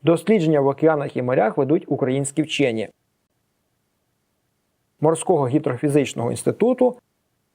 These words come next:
та Інституту біології Південних морів Національної академії наук України. Вони детально досліджують Чорне, Азовське, Середземне, Карибське моря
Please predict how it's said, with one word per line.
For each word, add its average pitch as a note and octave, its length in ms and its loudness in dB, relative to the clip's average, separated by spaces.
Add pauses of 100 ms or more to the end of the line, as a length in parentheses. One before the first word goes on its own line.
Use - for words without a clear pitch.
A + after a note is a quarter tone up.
(460)
та D#3 140 0
Інституту F#3 480 0
біології D3+ 680 0 (320)
Південних C#3+ 500 0
морів D#3 380 2
Національної C#3+ 420 0
академії C#3+ 440 0
наук C#3 200 -4
України. C3 560 -2 (1700)
Вони F3 200 2
детально E3 340 0
досліджують C3+ 520 -2
Чорне, G3+ 420 2
Азовське, D3 600 0
Середземне, D3+ 720 0 (1300)
Карибське - 480 0
моря D#3 380 2